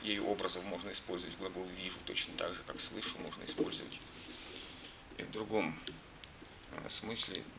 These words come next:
для обозначения практически любой порции чувственной реальности. То есть здесь смысл мы ещё сохраняем. Но, но вот тут, но,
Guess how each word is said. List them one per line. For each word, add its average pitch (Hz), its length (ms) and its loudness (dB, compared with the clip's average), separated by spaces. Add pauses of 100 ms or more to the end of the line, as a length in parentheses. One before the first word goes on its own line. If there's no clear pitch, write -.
(100)
для 87 160 2
обозначения 98 580 4
практически - 560 2
любой 95 260 4
порции 107 360 0
чувственной - 460 0
реальности. 104 520 2
То 95 80 0
есть 90 140 0
здесь 135 220 8
смысл 127 320 4
мы 123 120 4
ещё 117 180 6
сохраняем. 135 640 6
Но, 117 320 12 (640)
но - 80 0
вот 95 220 2
тут, 180 280 8 (100)
но, 113 160 4